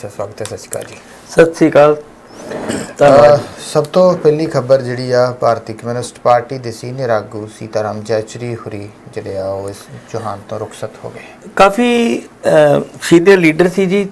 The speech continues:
Speaker 2: ਤੇ
Speaker 1: ਜੀ।
Speaker 2: ਪਾਰਟੀ ਦੇ ਜਨਰਲ ਸਕੱਤਰ ਸੀ। ਬਹੱਤਰ ਸਾਲ ਉਹਨਾਂ ਦੀ ਉਮਰ ਸੀ।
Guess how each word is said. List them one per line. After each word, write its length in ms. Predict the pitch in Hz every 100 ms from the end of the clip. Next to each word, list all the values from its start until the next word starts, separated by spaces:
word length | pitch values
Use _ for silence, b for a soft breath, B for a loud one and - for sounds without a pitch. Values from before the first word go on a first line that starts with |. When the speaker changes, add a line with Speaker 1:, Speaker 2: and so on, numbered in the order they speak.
| -
Speaker 2:
ਤੇ 240 | 165 165 156
Speaker 1:
ਜੀ। 300 | - - -
Speaker 2:
ਪਾਰਟੀ 380 | - 139 143
ਦੇ 120 | 156 160
ਜਨਰਲ 240 | 139 147
ਸਕੱਤਰ 400 | 147 151 139 170
ਸੀ। 220 | 165 175
ਬਹੱਤਰ 320 | 156 160 -
ਸਾਲ 360 | 127 151 147 151
ਉਹਨਾਂ 200 | 156 156
ਦੀ 80 | 143
ਉਮਰ 200 | 120 135
ਸੀ। 240 | - 170